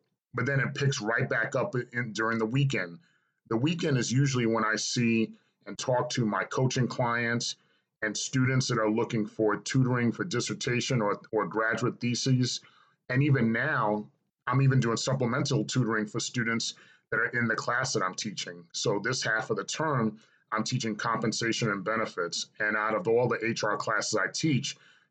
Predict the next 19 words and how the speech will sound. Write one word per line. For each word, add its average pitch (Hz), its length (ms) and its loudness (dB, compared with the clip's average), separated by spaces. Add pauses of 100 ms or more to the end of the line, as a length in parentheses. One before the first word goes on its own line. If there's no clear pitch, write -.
(100)
compensation 127 600 0
and 104 100 -2
benefits 107 420 -2
could 131 160 0
be 107 80 0
a 107 60 4
little 165 220 2
more 123 220 6
difficult 90 540 -4
because 101 340 -2
of 95 220 -6
the 92 160 0 (380)
formulas 123 380 2
that 113 100 2
are 101 160 2
involved 101 380 0
in 98 100 -4
that 92 200 -2
class. 90 560 -2